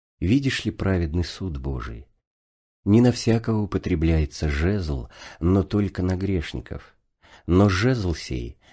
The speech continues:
называется и жезлом утешения, ибо сказано: «Жезл твой и палица твоя, тамя утешиста». Он называется также жезл сокрушения.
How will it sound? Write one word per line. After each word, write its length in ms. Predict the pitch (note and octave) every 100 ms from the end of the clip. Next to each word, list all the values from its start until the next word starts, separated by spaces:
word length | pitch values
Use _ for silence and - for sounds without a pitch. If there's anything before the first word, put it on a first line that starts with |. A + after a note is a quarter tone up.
| _
называется 600 | F2 F#2 G#2+ A2+ A2+ -
и 200 | A2 G#2
жезлом 580 | F#2+ G2+ F2+ F2+ F#2+ G2
утешения, 800 | F#2+ G2 - D#2+ D#2 D2+ D2+ D#2
ибо 220 | - D2 D#2
сказано: 640 | - D2+ D2+ C#2+ D#2 D2+ - - -
«Жезл 640 | D#2+ E2 F#2 F#2+ E2 E2+
твой 340 | D#2+ D#2+ E2+ E2
и 200 | E2 F2
палица 560 | - F#2 G2 F#2+ -
твоя, 460 | F#2+ F#2+ F#2 F#2+ F#2 - - - -
тамя 480 | F#2+ F#2 F2 F2 -
утешиста». 960 | F2+ - - E2 D#2 D2 - - D#2 - _ _ _ _ _ - - -
Он 200 | E2 F2+
называется 580 | F#2+ G2 G2 A#2 A2 G2+
также 340 | F#2 D2+ D2+
жезл 380 | C#2 G2 G#2 D#2
сокрушения. 960 | - - - G2+ - D#2 D#2 E2 E2+